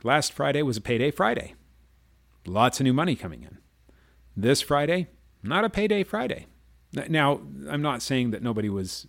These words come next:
was paid. It was just that the majority of people, the majority of, um, employers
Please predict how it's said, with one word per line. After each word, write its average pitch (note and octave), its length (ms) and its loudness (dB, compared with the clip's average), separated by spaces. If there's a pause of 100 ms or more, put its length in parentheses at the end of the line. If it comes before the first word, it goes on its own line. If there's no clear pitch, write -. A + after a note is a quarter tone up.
was A2 160 -6
paid. G#2 260 -6
It A#2+ 240 -8
was A#2+ 200 -8
just - 280 -2
that A2+ 120 -8
the G#2+ 80 -4
majority A2 840 0
of F#2 160 -6
people, E2+ 500 -10 (460)
the G#2 80 -4
majority A2 720 2
of, G#2 540 -4 (100)
um, F#2+ 500 -6
employers F#2+ 720 -4